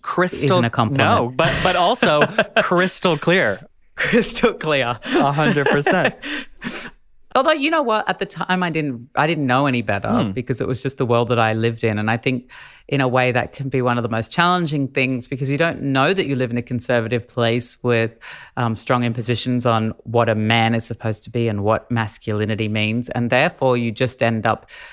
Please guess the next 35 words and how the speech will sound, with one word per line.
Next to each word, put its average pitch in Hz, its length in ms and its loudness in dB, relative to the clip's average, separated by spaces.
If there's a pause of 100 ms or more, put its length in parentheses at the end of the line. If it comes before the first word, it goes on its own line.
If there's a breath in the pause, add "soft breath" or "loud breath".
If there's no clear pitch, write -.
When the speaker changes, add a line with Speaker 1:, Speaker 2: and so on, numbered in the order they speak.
(320 loud breath)
Speaker 2:
thinking 123 400 -2
that 117 140 -4
you've 123 180 -4
never 120 180 0
lived 113 260 0
up - 200 -2
to - 80 -6
this 110 240 -4
idea 113 320 -2
of 110 80 -4
what 117 160 -2
you 120 60 -2
were 113 60 -4
supposed 117 440 -4
to 120 60 -10
be 135 180 -2
and 123 200 -2
feel 123 460 -2
shame 123 480 -2
because 156 320 -2
of 156 140 -4
it. - 320 -16
Speaker 1:
Oh, 123 100 2
absolutely. 113 880 -2
And 127 120 0
I 135 120 2
also 135 400 2
Speaker 2:
Hmm. 120 80 -2
Speaker 1:
think 113 420 -4 (380)
the 113 80 0
reason 117 340 0
why 107 160 2
that 104 180 0
context 101 560 -4
is 104 240 -4